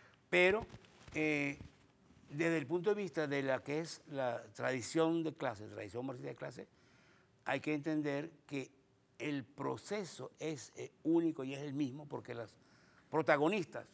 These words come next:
los que están montados en el ring peleando, son los mismos, que es la burguesía y el capitalismo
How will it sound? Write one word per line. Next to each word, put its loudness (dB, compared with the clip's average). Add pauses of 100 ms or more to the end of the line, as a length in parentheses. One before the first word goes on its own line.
(120)
los -4
que -10
están 2
montados 2
en 2
el 6
ring 0
peleando, 0
son 4
los 6
mismos, -2 (420)
que -4
es -2
la 0
burguesía -2
y 2
el -2
capitalismo -4